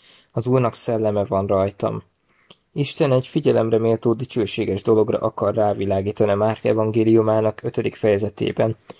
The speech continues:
egy kicsi, tehetetlen leány gyógyulása kapcsán. Az orvosok már feladták.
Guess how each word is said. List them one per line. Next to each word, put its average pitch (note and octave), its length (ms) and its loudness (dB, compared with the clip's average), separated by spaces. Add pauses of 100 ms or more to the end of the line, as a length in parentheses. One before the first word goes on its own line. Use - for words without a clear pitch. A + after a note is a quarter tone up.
(140)
egy - 180 -8
kicsi, C3 340 -2
tehetetlen A#2 680 0
leány G#2+ 380 2
gyógyulása G2+ 600 0
kapcsán. - 580 -8 (1120)
Az A2+ 160 -4
orvosok B2+ 440 0
már A2 160 -2
feladták. - 680 -6